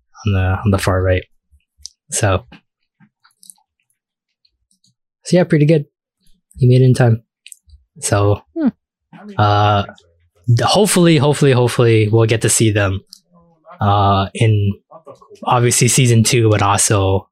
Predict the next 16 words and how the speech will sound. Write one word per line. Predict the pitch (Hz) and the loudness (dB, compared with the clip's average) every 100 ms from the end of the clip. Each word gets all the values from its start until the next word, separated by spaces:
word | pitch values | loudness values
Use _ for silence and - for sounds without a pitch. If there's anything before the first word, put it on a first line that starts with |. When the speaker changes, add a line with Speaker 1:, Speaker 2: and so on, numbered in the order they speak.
| - | -4
Speaker 1:
uh, | 101 98 | 0 2
more | 104 95 | 0 0
shows. | - 95 90 | 0 -2 -2
'Cause | 107 | 0
I | 123 | 2
think | 139 123 | 2 2
these | 123 - | 0 0
two | 110 | -2
voice | 101 101 104 | 0 0 -2
actors | 95 101 101 | -2 -2 0
and | 95 | -2
actresses, | 95 - 101 98 95 - _ - - _ _ _ _ _ - | -2 -6 -4 -2 -2 -4 _ -20 -20 _ _ _ _ _ -4
uh, | 101 95 95 92 - _ - - | 0 0 0 0 -2 _ -16 -4
I | 120 | 0
think | 127 110 | 2 2
they're | 101 95 92 92 | 0 0 -2 -4